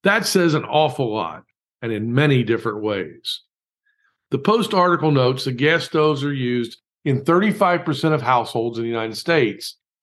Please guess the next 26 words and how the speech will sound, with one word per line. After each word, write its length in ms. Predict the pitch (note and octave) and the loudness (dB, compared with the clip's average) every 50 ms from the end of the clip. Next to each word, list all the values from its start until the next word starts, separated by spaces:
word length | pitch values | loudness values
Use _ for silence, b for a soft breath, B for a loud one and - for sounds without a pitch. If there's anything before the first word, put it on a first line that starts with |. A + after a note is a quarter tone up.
| _ _ | _ _
and 120 | D3 D3 D#3 | 0 2 4
they 100 | E3 E3 | 4 6
emit 260 | E3 E3 E3 E3 - | 4 4 2 2 0
significant 560 | - - D3+ D#3+ G3 A3 G#3+ F3+ F3 F#3+ E3 | 0 2 2 4 4 2 0 -2 -2 -2 -2
amounts 340 | C3+ A#2+ G2+ G2+ C3 C3+ - | -2 -4 -6 -6 -8 -8 -6
of 80 | C3 | -4
nitrogen 480 | B2 B2 A#2 A2+ - A#2+ A2+ A#2+ B2 B2 | -2 0 -2 -2 -2 -2 -2 -2 -2 0
dioxide. 800 | A#2+ C3 C3 C3+ D3 D#3 D#3 C3 - - A2+ F#2+ D2+ - - - _ _ _ _ _ _ _ _ _ _ b b b _ | 2 2 2 4 4 2 2 0 -2 -4 -4 -4 -6 -8 -14 -20 _ _ _ _ _ _ _ _ _ _ b b b _
They 180 | - B2+ A2+ A#2+ | -2 0 2 4
estimate 580 | D3 F#3+ F#3 - - C#3 C3 B2+ C3+ C#3 - - | 4 4 2 0 0 2 2 2 2 0 -2 -6
that 120 | B2+ - | -8 -4
nearly 240 | C#3+ D3 D3 C#3+ C3+ | -2 0 2 2 0
six 320 | C3+ - - A3 G#3+ - | 0 0 -2 -2 0 0
hundred 300 | G3 G3 F#3+ F3+ D#3 C3 | 0 0 0 0 -2 -2
fifty 300 | - E3 - - D#3 C#3+ | -4 -4 -4 -4 -6 -6
thousand 500 | C3+ - D#3 D3 E3 F#3 F#3 E3+ F3+ F#3 | -2 0 2 2 4 4 2 2 2 0
children 500 | - - G#3 G#3 G#3 F#3 D3 A#2 - - - _ _ _ _ _ _ _ _ _ | 2 2 2 2 2 0 0 -4 -6 -8 -14 _ _ _ _ _ _ _ _ _
are 80 | A#2 | -6
afflicted 480 | B2 A#2+ - - D#3 D#3+ D#3 - F3 D3+ | -6 -4 0 0 0 0 2 0 0 0
with 120 | C#3+ C#3+ | 0 -2
asthma 480 | C3 G#2+ A#2+ B2 B2 B2 A2+ A2+ A#2 A#2 | -2 0 0 2 2 0 0 -2 -4 -4
that 140 | A2+ A#2+ A#2 | -2 -2 0
arises 580 | A#2 A2+ A2+ A#2+ C3 C#3+ D3 C#3 C#3 D3+ C3+ | 0 2 2 2 4 4 2 2 0 -4 -6
from 200 | - - B2+ A#2 | -4 -6 -6 -4
their 140 | A#2 A2+ A2 | -4 -4 -4
parents 640 | A2 - - F#3+ F#3 E3+ C#3 B2+ B2+ - - - - | -6 -4 -2 0 2 2 2 0 -2 -6 -10 -14 -14